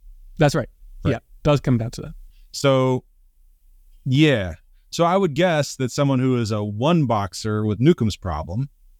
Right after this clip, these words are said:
Speaker 2: would also be a cooperator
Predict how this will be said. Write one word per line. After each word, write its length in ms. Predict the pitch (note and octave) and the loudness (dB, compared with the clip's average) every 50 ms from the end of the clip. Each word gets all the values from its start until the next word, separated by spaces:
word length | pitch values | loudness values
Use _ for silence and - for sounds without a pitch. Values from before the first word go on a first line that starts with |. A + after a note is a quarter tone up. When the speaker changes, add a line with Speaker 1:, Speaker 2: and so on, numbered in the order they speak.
| _ - - _ _ - - - - | _ -20 -20 _ _ -20 -20 -10 -2
Speaker 2:
would 200 | - A#2 A#2+ A#2 | 2 4 4 4
also 680 | B2 C3 C#3 C#3+ C3 - - C3 B2 B2 A#2+ A#2+ A#2 G#2 _ _ _ _ _ - | 4 4 2 0 0 -2 0 2 2 2 2 0 -2 -4 _ _ _ _ _ 0
be 100 | B2 B2+ | 2 2
a 80 | A#2 | 2
cooperator 840 | - - - C3+ C#3 D#3+ F#3+ F#3+ - A#2 A2+ G#2+ G#2+ A2+ C3 D3 C#3 | 0 -2 -2 0 2 2 0 0 -2 -2 -2 -2 -2 -2 -4 -4 -6